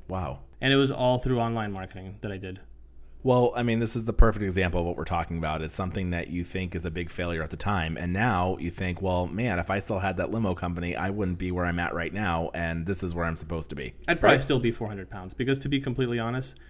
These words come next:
Speaker 2: there's no time I could have the phone off at all, ever.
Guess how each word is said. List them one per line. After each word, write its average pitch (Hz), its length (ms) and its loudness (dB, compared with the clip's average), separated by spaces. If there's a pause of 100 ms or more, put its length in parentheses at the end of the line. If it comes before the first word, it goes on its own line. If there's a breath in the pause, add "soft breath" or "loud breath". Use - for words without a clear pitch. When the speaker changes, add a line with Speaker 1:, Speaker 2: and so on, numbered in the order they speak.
(140)
Speaker 2:
there's 123 180 2
no 135 260 4
time 123 320 0
I 104 60 -4
could 104 140 -6
have 104 160 -6
the 104 80 -12
phone 95 180 -8
off - 320 -12 (160)
at 117 140 -2
all, 90 280 -8
ever. 90 280 -8